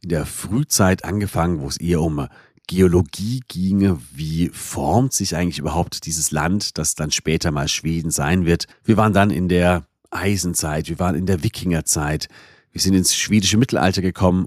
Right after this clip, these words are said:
und haben uns dann dort irgendwann mal auch um die Gründung der Kalmar Union gekümmert.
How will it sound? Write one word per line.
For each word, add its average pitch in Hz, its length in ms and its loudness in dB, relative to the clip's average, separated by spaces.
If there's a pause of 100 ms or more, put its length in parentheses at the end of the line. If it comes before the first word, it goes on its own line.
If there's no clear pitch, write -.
und 87 420 0
haben 73 140 -2
uns 80 140 -2
dann 76 140 -2
dort - 440 -6 (100)
irgendwann 87 460 2
mal 71 80 -2
auch - 300 -10
um - 220 -10
die 65 380 -4
Gründung 82 540 2
der 69 260 -2
Kalmar 78 520 0
Union 147 540 6
gekümmert. 131 680 2